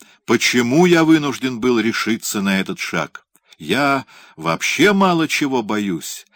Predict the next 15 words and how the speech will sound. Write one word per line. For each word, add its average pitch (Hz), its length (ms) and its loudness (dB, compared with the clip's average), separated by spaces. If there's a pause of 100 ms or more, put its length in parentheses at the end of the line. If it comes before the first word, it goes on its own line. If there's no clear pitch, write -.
(160)
а 85 140 -2
прежде 160 500 2
всего 143 360 -2
боюсь 107 600 -4 (220)
голоса 117 840 0
собственной 101 760 -4
совести. 92 600 -6 (400)
Входя 101 500 0
во 120 120 0
Временное 110 540 -2
правительство, 87 720 -6 (360)
я 85 240 -2
не 101 180 0
искал 117 420 -2
власти, 117 600 -6